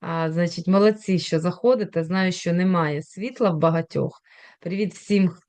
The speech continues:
хто буде дивитися на запису також.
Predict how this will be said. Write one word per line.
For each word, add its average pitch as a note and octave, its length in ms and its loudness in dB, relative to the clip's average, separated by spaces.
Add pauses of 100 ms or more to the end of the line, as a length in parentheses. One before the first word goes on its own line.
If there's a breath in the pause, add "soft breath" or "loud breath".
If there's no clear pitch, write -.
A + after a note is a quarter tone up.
хто - 260 -12
буде F3 200 -4
дивитися E3 500 0
на D#3+ 140 4
запису D#3+ 500 0
також. A#3+ 480 0